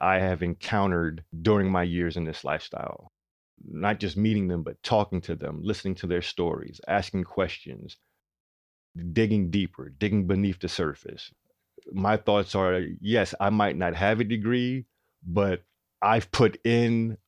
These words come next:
enough work, time, effort, and energy to have several advanced degrees if they were in fact offered on this particular topic. Yes, there may be therapists out there who understand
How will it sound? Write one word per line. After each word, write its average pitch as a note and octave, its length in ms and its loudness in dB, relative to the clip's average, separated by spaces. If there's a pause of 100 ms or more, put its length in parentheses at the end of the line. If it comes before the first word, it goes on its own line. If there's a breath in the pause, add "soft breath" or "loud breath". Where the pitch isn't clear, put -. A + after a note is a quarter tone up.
(100)
enough G2+ 420 2
work, A2 440 2 (560)
time, G#2 600 2
effort, G2+ 460 0
and G2 160 -2
energy G#2+ 600 0 (500)
to A2 120 4
have G#2+ 200 4
several G#2+ 680 0 (120)
advanced G2+ 500 2
degrees F#2 640 0 (400 soft breath)
if B2 240 4
they A2 120 4
were G#2 220 4
in F#2+ 100 2
fact F#2+ 400 0
offered F2 520 2 (320)
on F#2 160 2
this F2 100 0
particular - 460 -10
topic. - 420 -8 (340)
Yes, F#2+ 380 2
there G#2+ 180 2
may G#2 220 4
be G2 460 0 (120)
therapists G#2+ 460 2
out G#2+ 240 2
there G2+ 240 2
who F#2+ 220 0
understand G2 1000 0